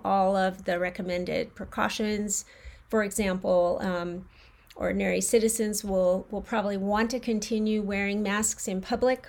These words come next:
We'll s-, continue to social distance. I don't think anybody in their right mind is going to, to move back from all of the hand washing and sanitizing that we've all learned. Um, we might even be able to impact,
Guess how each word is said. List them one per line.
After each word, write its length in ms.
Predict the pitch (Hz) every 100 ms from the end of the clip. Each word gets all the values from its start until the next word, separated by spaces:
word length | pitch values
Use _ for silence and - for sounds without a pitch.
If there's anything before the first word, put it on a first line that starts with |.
| -
We'll 220 | 202 196 180
s-, 200 | - -
continue 460 | 220 185 214 202
to 100 | 185
social 360 | 190 190 185 190
distance. 640 | 208 214 - 220 220 - - - -
I 100 | -
don't 160 | 262 262
think 180 | 247 226
anybody 760 | 214 254 220 190 190 190 208 - - _ _ -
in 120 | 220
their 120 | 208
right 260 | 202 202 208
mind 300 | 202 202 202
is 200 | 196 -
going 340 | 196 190 190
to, 480 | 226 190 180 175 - -
to 120 | -
move 400 | 208 202 208 202 190 - 214
back 420 | 202 214 - -
from 480 | - 196 180 180 185 202
all 160 | 202
of 120 | 190
the 80 | 185
hand 260 | 190 214 233
washing 420 | 208 208 226 208
and 120 | 196
sanitizing 760 | 196 208 208 202 214 196 208 202
that 120 | 175
we've 160 | 190 190
all 180 | 175 175
learned. 460 | 185 180 185 202 - - - - _
Um, 300 | - 196 196
we 100 | 226
might 240 | 247 247 247
even 220 | 240 240
be 160 | 233
able 180 | 226 220
to 140 | 220 220
impact, 600 | 208 208 233 226 226